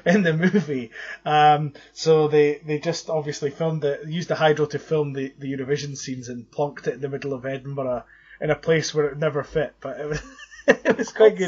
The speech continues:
Speaker 2: stop.
Speaker 1: About
Speaker 2: I thought I heard a complaint, like, they apparently land in Glasgow and they drive to Edinburgh. Was it? It's
Speaker 1: They
Speaker 2: the other way
Speaker 1: used
Speaker 2: around.
Speaker 1: Glasgow Airport.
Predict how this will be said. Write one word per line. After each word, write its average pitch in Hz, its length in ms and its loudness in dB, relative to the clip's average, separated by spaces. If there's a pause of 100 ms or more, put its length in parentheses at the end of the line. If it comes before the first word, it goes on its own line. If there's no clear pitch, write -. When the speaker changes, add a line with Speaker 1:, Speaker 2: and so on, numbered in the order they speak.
(120)
Speaker 2:
stop. - 20 -6
Speaker 1:
About - 200 -4 (960)
Speaker 2:
I 254 120 0 (240)
thought 269 120 2 (100)
I 233 60 0
heard 233 220 2
a - 40 -8
complaint, 208 460 -4
like, 180 180 -4
they 185 100 -4
apparently 190 580 -2
land 180 340 -2
in 170 120 -10
Glasgow 156 720 -6
and 135 300 -12
they 147 280 -10
drive 151 500 -4
to 143 160 -10
Edinburgh. 117 600 -6 (500)
Was 127 200 -10
it? - 240 -4
It's 165 160 -10
Speaker 1:
They 185 120 2
Speaker 2:
the 175 60 2
other 180 100 0
way 208 100 4
Speaker 1:
used 185 160 0
Speaker 2:
around. - 160 -20
Speaker 1:
Glasgow 165 540 6
Airport. 143 600 0